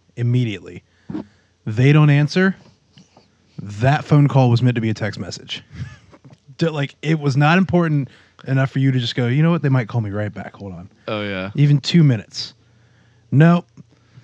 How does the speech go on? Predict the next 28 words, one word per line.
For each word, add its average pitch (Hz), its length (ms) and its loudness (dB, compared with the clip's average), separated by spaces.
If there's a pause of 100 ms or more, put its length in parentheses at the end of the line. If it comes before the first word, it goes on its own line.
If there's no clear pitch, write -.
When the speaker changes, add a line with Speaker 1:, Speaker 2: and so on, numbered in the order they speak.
(420)
Speaker 1:
It's 143 200 -2
the 139 80 -4
biggest 165 360 2
pet 165 200 2
peeve 156 200 2
in 147 60 2
the 139 100 2
world. 123 320 -2
Someone 135 160 -2
calls 131 200 -2
me, - 80 -8
"Oh, 131 100 -2
shit, - 240 -6
hold 113 160 -12
on. - 80 -14
I 113 100 -12
got, 104 200 -14
I 107 160 -16
got 101 160 -12
him. 101 120 -14
I'm 110 120 -10
calling 110 200 -10
right 110 100 -8
back. 104 160 -12
I 104 40 -14
just - 200 -12
missed - 160 -16
it." - 100 -20